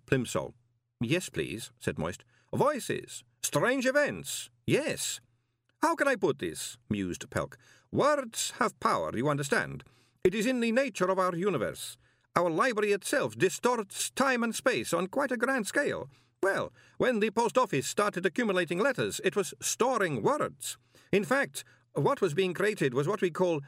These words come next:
a Geweisse, a tomb of living words. Are you of a literary persuasion, Mister Lipwig?" "Not as such." Books were a closed book to Moist. "Would you burn a book?" said Pelk.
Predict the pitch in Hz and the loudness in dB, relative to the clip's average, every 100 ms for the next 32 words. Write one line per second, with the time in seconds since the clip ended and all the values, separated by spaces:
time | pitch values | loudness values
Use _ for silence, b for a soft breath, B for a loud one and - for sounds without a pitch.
0 | B 175 175 135 208 214 285 359 - - | B 0 0 2 2 4 2 2 0 0
1 | 92 - _ _ _ _ - 175 _ 285 | 0 -4 _ _ _ _ -2 -2 _ 2
2 | 240 175 170 226 220 202 214 85 - - | 2 2 2 2 2 2 0 -4 -8 -12
3 | - _ _ _ _ 240 277 247 233 233 | -12 _ _ _ _ 0 2 2 0 2
4 | 214 202 117 220 220 214 214 196 208 330 | 2 2 0 2 2 2 0 0 -2 2
5 | 359 185 127 143 180 214 107 78 _ _ | 2 2 0 0 -2 0 -2 -4 _ _
6 | _ _ _ _ 139 147 156 175 185 165 | _ _ _ _ -4 -2 -2 0 -2 -2
7 | - - 123 - - - _ _ - 104 | -4 -2 -2 -6 -16 -16 _ _ -6 -2
8 | 127 - - 92 95 110 98 - 127 139 | -2 -2 -4 -4 -2 -2 -2 -4 -6 -6
9 | 82 50 - - - _ _ _ _ _ | -12 -12 -12 -12 -14 _ _ _ _ _
10 | - 190 233 190 294 269 131 110 101 82 | -2 -2 -2 0 2 2 0 0 0 -4
11 | - - _ _ - 87 - 90 | -10 -20 _ _ -6 -4 -4 -6